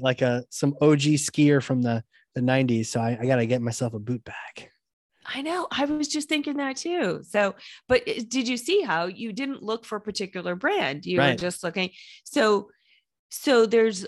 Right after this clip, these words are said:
Speaker 2: a lot of, a lot of categories do have those non-branded search, and people can, can definitely pick up on them. But, y-, you know, we've worked with so many brands, um, and what we find is the bigger your retail distribution, I, I always say anything that goes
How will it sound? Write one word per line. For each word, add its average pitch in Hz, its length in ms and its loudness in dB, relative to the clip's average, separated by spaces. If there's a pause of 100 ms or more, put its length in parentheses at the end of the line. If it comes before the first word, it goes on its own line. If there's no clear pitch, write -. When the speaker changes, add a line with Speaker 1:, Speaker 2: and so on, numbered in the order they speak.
Speaker 2:
a 214 80 0
lot 233 320 0
of, 190 360 -4 (240)
a 214 40 -6
lot 247 180 -2
of 247 160 -6
categories 190 480 -4
do 196 160 -4
have 160 260 -4
those 160 240 -4
non-branded 160 720 -2
search, 175 320 -4
and 170 120 -6
people 170 260 -4
can, 165 360 -6 (100)
can 185 180 0
definitely 160 680 0 (560)
pick 226 160 0
up 226 140 2
on 175 120 2
them. 156 220 0
But, 160 260 -2 (100)
y-, - 120 -10 (100)
you 208 140 -2
know, 180 100 0
we've 208 220 -2
worked 208 200 -2
with 175 120 -6
so 202 200 -4
many 185 220 0
brands, 160 640 -6 (140)
um, 151 560 -4 (560)
and 180 160 2
what 185 140 6
we 165 120 2
find 180 360 2
is 147 220 0
the 156 260 0
bigger 196 260 2
your 165 240 -2
retail 170 420 -2
distribution, 156 560 -8
I, 151 140 -2 (360)
I 175 80 2
always 208 260 2
say 180 160 4
anything 208 340 0
that 190 120 -4
goes 165 200 -2